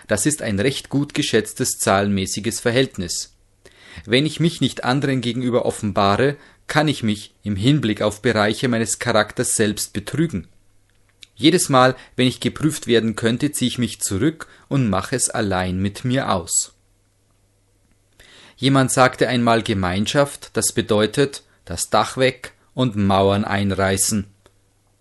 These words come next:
Nun, es macht uns nicht so viel aus, wenn das Dach wegkommt, weil Gott ohnehin durch das Dach sieht.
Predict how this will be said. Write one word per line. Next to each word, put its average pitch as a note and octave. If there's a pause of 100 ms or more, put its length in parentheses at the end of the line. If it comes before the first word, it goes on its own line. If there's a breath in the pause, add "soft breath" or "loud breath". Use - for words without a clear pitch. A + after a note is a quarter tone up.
(540)
Nun, C#3+ (360)
es -
macht D3+
uns C#3
nicht D3
so D3
viel A#2+
aus, A2+
wenn A#2+
das A2+
Dach -
wegkommt, A2+ (280 loud breath)
weil B2
Gott B2+
ohnehin B2+
durch G#2
das -
Dach F#2+
sieht. -